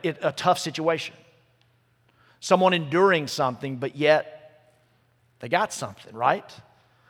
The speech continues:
They got something. They're present when they're with you. In fact, they've got a story to tell and they want you to hear. But there's something there. There's a peace and a joy there. Those folks are rare. Paul says, "I have learned to be content." Most of us on the path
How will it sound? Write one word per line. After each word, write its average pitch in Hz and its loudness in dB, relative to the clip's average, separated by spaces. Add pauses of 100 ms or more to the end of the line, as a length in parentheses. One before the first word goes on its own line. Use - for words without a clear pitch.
(160)
They 151 -2
got 202 4
something. 147 -6
They're 165 4
present 196 4
when 160 -6
they're 147 0
with 165 -2
you. 117 -10
In 127 -10
fact, 165 4
they've 160 -2
got 175 4
a 143 -4
story 196 2
to 131 -8
tell 143 0
and 135 -6
they 139 0
want 151 -4
you 156 -6
to 139 -8
hear. 131 -12 (720)
But 147 -6
there's 160 -2
something 180 -2
there. 202 2
There's 139 -6
a 143 -2
peace 160 -8
and 160 -8
a 160 -6
joy 147 -2
there. 117 -8
Those 139 -4 (240)
folks 160 -2
are 180 2
rare. 165 0 (320)
Paul 156 2
says, 170 -4
"I 151 2
have 151 0
learned 160 -2
to 156 -8
be 156 -4
content." 160 -6
Most 156 0
of 175 6
us 175 -6
on 160 -4
the 156 -6
path 147 2